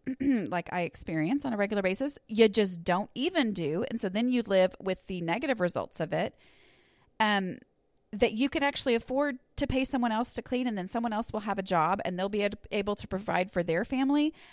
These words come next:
I mean, you're helping the economy, people, by having someone come in and clean your house. It's a legitimate thing that you can hire someone out to do if you can afford it. Okay? I'm not saying you should have it if you can't afford it, but I am telling you that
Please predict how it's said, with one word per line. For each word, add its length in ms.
I 40
mean, 200
you're 140
helping 360
the 140
economy, 500
people, 460
by 120
having 440
someone 360
come 200
in 120
and 140
clean 200
your 80
house. 260
It's 140
a 60
legitimate 520
thing 280
that 200
you 220
can 160
hire 220
someone 280
out 200
to 140
do 300
if 280
you 100
can 120
afford 320
it. 120
Okay? 340
I'm 140
not 180
saying 280
you 100
should 160
have 220
it 140
if 140
you 80
can't 340
afford 300
it, 240
but 100
I 80
am 260
telling 340
you 220
that 200